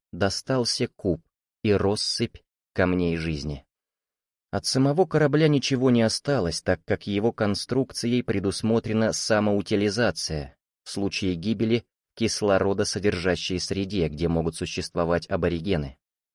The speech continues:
Так вот, значит, как было дело.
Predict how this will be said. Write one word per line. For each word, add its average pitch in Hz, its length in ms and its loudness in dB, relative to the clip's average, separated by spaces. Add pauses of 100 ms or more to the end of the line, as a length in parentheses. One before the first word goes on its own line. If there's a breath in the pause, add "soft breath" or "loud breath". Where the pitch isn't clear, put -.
(500)
Так - 240 -2
вот, 123 420 -4
значит, 92 640 -2
как 87 260 -6
было 95 280 0
дело. 87 460 -6